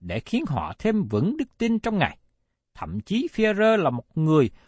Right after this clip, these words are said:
quả bạo gan mà thưa với Chúa rằng, "Lạy Chúa, xin Chúa cho khiến cho tôi đi bộ trên mặt nước mà đến với Ngài." Và quả thật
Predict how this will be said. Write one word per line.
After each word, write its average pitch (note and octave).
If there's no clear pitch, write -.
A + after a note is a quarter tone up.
quả G#2+
bạo G#2
gan F#3+
mà -
thưa G3+
với G3+
Chúa C4
rằng, F3+
"Lạy G#2+
Chúa, A2
xin A3+
Chúa C4
cho G#3+
khiến C4+
cho A3
tôi A3
đi A3
bộ F#2+
trên G#3+
mặt -
nước A#3
mà C3
đến G3+
với A#3+
Ngài." D3+
Và C3+
quả E3
thật -